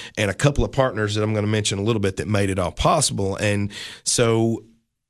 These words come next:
during the, during the pandemic, we, uh, were allowed to create,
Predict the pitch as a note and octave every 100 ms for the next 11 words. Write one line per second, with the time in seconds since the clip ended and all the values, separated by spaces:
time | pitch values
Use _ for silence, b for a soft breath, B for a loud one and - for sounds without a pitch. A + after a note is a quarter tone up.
0 | _ _ _ _ _ A#2+ C3+ A3+ F#3 C3
1 | - C3 G3 A3 D#3 C3+ A2+ A2 G#2 F2+
2 | - - _ - G#2+ B2 E3+ F3 F3 D#3+
3 | - - A2 A2 G#2+ A#2 A2+ G#2+ A#2 A2+
4 | A2 A2+ - A2+ G#2 G#2+ G2+ G#2 -